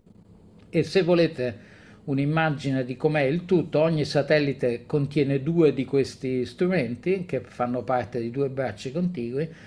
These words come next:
e qua vedete un'animazione un po' vecchia ma che fa vedere la luce che viene raccolta dal telescopio. Una parte della luce raggiunge la massa di prova che sta qua dentro e, eh,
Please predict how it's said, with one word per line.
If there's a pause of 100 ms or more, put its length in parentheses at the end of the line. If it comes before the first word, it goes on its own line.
(140)
e
qua
vedete
un'animazione
un
po'
vecchia
ma
che
fa
vedere
la
luce
che
viene
raccolta
dal
telescopio. (540)
Una
parte
della
luce
raggiunge
la
massa
di
prova
che
sta
qua
dentro
e, (120)
eh,